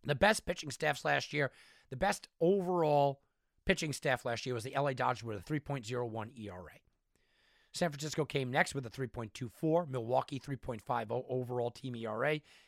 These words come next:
Tampa Bay and the White Sox. Top five hitting teams,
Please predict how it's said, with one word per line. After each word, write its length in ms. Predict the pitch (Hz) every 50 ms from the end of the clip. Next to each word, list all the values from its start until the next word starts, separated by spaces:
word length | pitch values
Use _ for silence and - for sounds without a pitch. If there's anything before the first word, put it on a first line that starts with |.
| _ _
Tampa 280 | - - 151 139 120 113
Bay 180 | 117 123 120
and 100 | 120 110
the 60 | 110
White 240 | 110 113 107 101 -
Sox. 400 | - - 92 - - - - - _ _ _ _ _ _ _ _ _ _ _ _ _ _ _ _ _ _ _ _ -
Top 240 | - 196 202 -
five 180 | - 185 165 147
hitting 240 | 139 165 196 220 208
teams, 400 | - 233 240 247 247 226 -